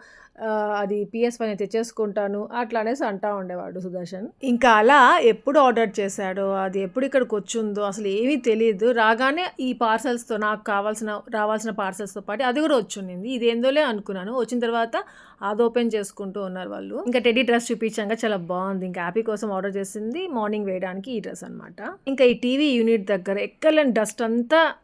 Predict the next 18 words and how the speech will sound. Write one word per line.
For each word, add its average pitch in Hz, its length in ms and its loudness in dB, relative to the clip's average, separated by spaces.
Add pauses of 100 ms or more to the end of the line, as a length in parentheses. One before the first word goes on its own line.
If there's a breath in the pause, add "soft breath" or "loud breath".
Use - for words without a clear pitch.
అక్కడే 269 380 2
ఫామ్ 214 280 0
అయిపోతుంది 185 380 -8
అనమాట. 180 260 -12
అది 180 120 -8
రోజు 208 300 0
తుడవలేదంటే 233 720 2
అది 196 160 0
ఎట్లా, 254 280 -2
ఎక్కడ 262 200 -2
నుండి 247 160 0
వస్తుందో 214 240 -2
డస్ట్, 196 300 -4
అది, 196 100 -6
ఆ, 208 300 -8
గ్లాస్ 196 420 -2
డోర్స్ 202 260 -4 (340 loud breath)
ఓపెన్ 226 340 0